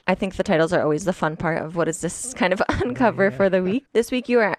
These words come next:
Speaker 1: being asked to examine your payoffs and remaining stuck. You will explore how you could curtail your own possibilities by placing limits on the good you can receive. You will examine the cost of settling for appearing good instead of being authentic.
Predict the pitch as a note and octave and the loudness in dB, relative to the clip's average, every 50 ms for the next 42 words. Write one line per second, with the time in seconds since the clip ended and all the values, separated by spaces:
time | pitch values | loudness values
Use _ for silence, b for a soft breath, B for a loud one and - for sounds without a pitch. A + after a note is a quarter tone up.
0 | - E3+ G#3+ G#3+ A3 A#3+ A#3+ - F#3 F3+ F#3+ G3 - - - - F3 E3+ F3+ - | -4 -2 0 0 0 0 0 0 2 2 2 0 -2 -8 -4 -4 -4 -2 0 0
1 | G3+ G#3 A3 A#3+ B3 A#3+ B3 - A3 A3 F#3+ F#3 F#3 F#3+ - - F#3 F3 E3+ E3 | 0 2 2 0 0 -2 -2 -2 0 0 2 2 2 0 -2 -4 -2 -2 0 0
2 | E3+ E3 D#3+ E3 E3 E3 E3+ E3+ - - - - - - - - - - G3 G3 | 2 0 0 0 -2 -6 -10 -12 -8 -8 -8 -8 -8 -10 -12 -14 -8 -4 -2 0
3 | G3+ G#3 G3 G3 - - - - - - A#3 C#4+ D4+ D#4+ D4+ - B3 A#3 A3 G#3 | 2 2 0 0 -2 -8 -20 -18 -10 -4 0 0 0 0 0 0 0 0 0 0
4 | G3 G3 - - - - F#3+ F#3 _ _ _ _ _ - - - B3+ C4+ C4 A3+ | -4 -6 -8 -10 -10 -8 -8 -8 _ _ _ _ _ -20 -10 -4 0 0 2 2
5 | F3+ E3 E3+ F#3 F3+ E3+ E3+ E3 D#3 - - F3+ F3+ F#3 G3 F#3 G3 F#3 F#3 - | 2 2 0 -2 -2 0 0 0 0 0 0 0 0 0 -2 0 0 0 0 0
6 | - - _ - F3+ F3 D#3+ D#3 E3 F#3+ G#3 C4+ - - G3 F3 - G#3 F3+ E3 | -4 -18 _ -10 -2 0 0 2 2 -2 -4 -6 -2 -2 -2 -2 -2 -2 -4 -2
7 | - E3 D#3+ E3 D#3+ E3+ F#3 G#3+ - - - - E3+ F3 E3+ E3 - E3+ E3 - | -2 -2 -2 -2 -4 -4 -4 -6 -8 -8 -6 -4 -4 -4 -4 -4 -2 -2 -4 -4
8 | - F3 - - F3+ E3+ F#3+ - - B3+ C4+ G3+ F3 _ _ B B B B B | -4 -8 -8 -6 -6 -6 -6 -2 0 0 0 0 0 _ _ B B B B B
9 | B B B G3+ G3+ G3 F#3+ F#3 F3+ - E3+ E3+ F3 F#3 F3 F3 - - F3+ E3 | B B B 2 4 4 4 2 2 -2 0 0 0 0 0 -2 -2 0 -2 -2
10 | E3+ - F3+ E3 - - F3 D#3 D#3 F3 F3+ F#3 F#3+ G3+ G#3 - - F#3 E3 D#3+ | 0 0 -4 -4 -2 0 0 2 2 2 0 0 -4 -4 -6 -4 -2 0 0 2
11 | D#3 - - - - - - - A#3 B3+ C4 B3 A3 F3+ E3+ D#3 D3+ D#3 E3 - | 0 0 -4 -6 -10 -10 -4 -2 0 2 2 2 2 2 2 2 2 2 0 -2
12 | D#3 D#3 - - D#3+ D3+ D#3+ D#3 - D#3+ D#3 D#3 D#3 D3+ D#3 - D#3+ D3+ D#3+ - | -4 -4 -2 0 0 0 0 -2 -2 -4 -2 -2 -2 -4 -2 -2 -2 -4 -2 -4
13 | - - - - | -6 -6 -6 -12